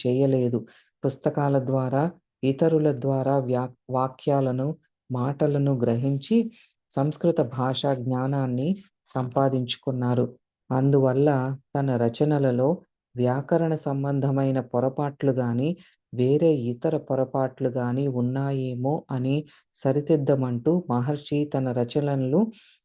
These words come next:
శాస్త్రికి చూపేవారు. పంతొమ్మిది వందల ముప్పై ప్రాంతాలలో శాస్త్రి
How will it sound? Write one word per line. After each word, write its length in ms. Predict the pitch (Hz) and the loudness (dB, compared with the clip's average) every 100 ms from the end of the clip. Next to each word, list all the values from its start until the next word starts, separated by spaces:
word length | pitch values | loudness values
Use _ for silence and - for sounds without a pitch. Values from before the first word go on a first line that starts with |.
| _ | _
శాస్త్రికి 600 | - 131 135 - 147 143 143 | -6 -4 -4 0 0 0 -4
చూపేవారు. 640 | 127 120 127 120 120 117 - _ _ _ 139 | -4 0 2 2 2 0 -8 _ _ _ -2
పంతొమ్మిది 480 | 139 165 160 156 | 2 2 2 2
వందల 360 | 151 147 139 135 | 2 2 0 0
ముప్పై 460 | 120 120 117 147 156 | 2 -2 0 0 0
ప్రాంతాలలో 1000 | 151 127 131 135 143 135 120 123 160 175 _ _ - | -2 -4 -4 -2 -2 0 2 2 2 0 _ _ -10
శాస్త్రి 680 | - 131 151 - 135 139 | -4 -4 -4 -2 0 0